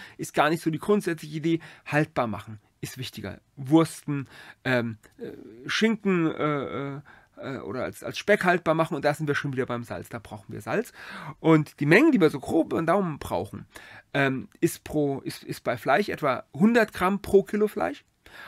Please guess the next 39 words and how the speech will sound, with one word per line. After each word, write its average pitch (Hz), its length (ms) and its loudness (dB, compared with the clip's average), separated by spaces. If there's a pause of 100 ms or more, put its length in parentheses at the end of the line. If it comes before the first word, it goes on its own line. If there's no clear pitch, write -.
(200)
Und 165 200 2
bei 147 180 4
Fisch 214 280 -2
brauchen 151 280 0
wir 143 80 0
noch 175 200 0
mehr, 185 340 2
zweihundertfünfzig 151 680 -2
bis - 120 -14
dreihundertfünfzig - 1120 -8
Gramm 131 360 -6 (100)
pro 143 260 -2
Kilogramm 123 640 -4 (440)
ähm, 117 300 -6
Fisch, 147 220 -4
die 143 120 -6
wir 127 100 -2
brauchen. 214 340 -2
Ganz 156 220 0
bekanntes 139 340 -8
Beispiel 127 260 -2
ist - 120 -14
das - 180 -10
Her-, 185 180 4
ist - 180 -8
da 127 80 0
der 123 120 -4
Hering. 202 380 2 (340)
Der 131 80 -2
Hering 156 300 2
wurde 139 160 2
gefangen, 165 440 0
eingelegt 165 520 2
in - 100 -8
Fässer, 156 360 -4
wurde 135 140 -6
ins 127 120 -10
Landesinnere 165 580 0
transportiert. 160 540 -6